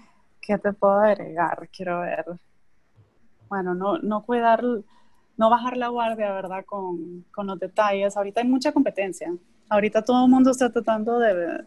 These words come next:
de vender lo que sea y, y tratando de... Claro, porque hay mucha gente ahorita que, que no tiene trabajo y así, entonces la gente se está volviendo creativa, pero ¿cómo te puedes diferenciar? Sé tú mismo,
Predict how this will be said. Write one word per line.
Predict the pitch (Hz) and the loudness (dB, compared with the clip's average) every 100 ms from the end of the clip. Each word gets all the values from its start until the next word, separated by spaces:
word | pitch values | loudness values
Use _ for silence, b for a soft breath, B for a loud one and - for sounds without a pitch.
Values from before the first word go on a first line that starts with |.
| - | -8
de | 175 202 202 | -8 0 2
vender | 180 180 180 190 208 214 | 2 0 0 4 4 4
lo | 240 220 | -2 -4
que | 190 | -4
sea | - - 214 214 226 233 | -8 -6 -4 -2 -4 -6
y, | 208 165 - _ _ _ _ _ _ - | -6 -10 -12 _ _ _ _ _ _ -16
y | 190 | -12
tratando | - 190 - 185 190 208 220 | -10 -10 -6 -8 -4 -2 0
de... | 214 180 165 - - _ _ _ _ _ _ _ - - | 0 -2 -4 -8 -14 _ _ _ _ _ _ _ -20 -12
Claro, | - 254 214 | -2 0 0
porque | 185 | -4
hay | 185 | -6
mucha | 190 226 | -6 -6
gente | 220 226 233 | -4 -4 -4
ahorita | 226 226 226 240 | -4 -4 -4 -4
que, | 202 185 175 - - | -4 -6 -8 -14 -12
que | 196 | -8
no | 180 | -8
tiene | 202 202 214 220 214 190 | -4 -2 2 4 4 2
trabajo | 180 170 185 214 214 220 226 | 0 0 2 2 2 0 -2
y | |
así, | 185 - 214 | -2 -6 -4
entonces | 208 202 196 190 190 - | -4 -4 -4 -4 -8 -8
la | 185 | -6
gente | 190 233 | 0 0
se | |
está | 233 196 | 2 0
volviendo | 202 208 226 | -2 -4 -4
creativa, | 220 185 175 214 190 190 | -2 -4 -4 -4 -4 -4
pero | 180 170 | -6 -6
¿cómo | - 208 233 | -6 -4 -4
te | 208 | -4
puedes | 185 190 196 | 0 0 0
diferenciar? | 220 196 175 - 202 208 226 b b b b | -2 -4 -4 -2 0 0 -2 b b b b
Sé | - 214 | -6 -4
tú | 233 | 0
mismo, | 226 226 196 214 | 2 0 -2 -8